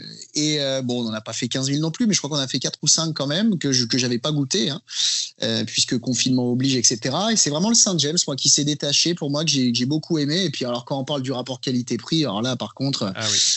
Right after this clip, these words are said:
Speaker 1: euh, c'est, bon, là, c'est le bonheur. Là, c'est le bonheur absolu. C'est la magie, bien sûr, euh, des gros volumes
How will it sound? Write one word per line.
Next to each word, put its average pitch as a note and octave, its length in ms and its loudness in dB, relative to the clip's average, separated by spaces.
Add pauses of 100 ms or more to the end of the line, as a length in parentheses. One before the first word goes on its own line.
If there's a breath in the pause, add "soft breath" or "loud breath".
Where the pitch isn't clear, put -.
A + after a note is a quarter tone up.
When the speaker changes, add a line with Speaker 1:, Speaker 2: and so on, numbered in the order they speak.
(100)
Speaker 1:
euh, G#2+ 180 2
c'est, - 320 4
bon, A2 120 2
là, A2 100 2
c'est - 120 4
le A2+ 60 2
bonheur. A2+ 360 0 (100)
Là, G#2 80 -10
c'est - 160 2
le A2+ 60 0
bonheur A2+ 560 0
absolu. C3+ 500 2
C'est D#3 220 6
la D3 100 2
magie, C#3+ 400 2
bien C3 180 0
sûr, B2+ 520 0 (480 loud breath)
euh, A#2+ 420 0
des C#3+ 160 0
gros D#3 180 0
volumes D#3 540 0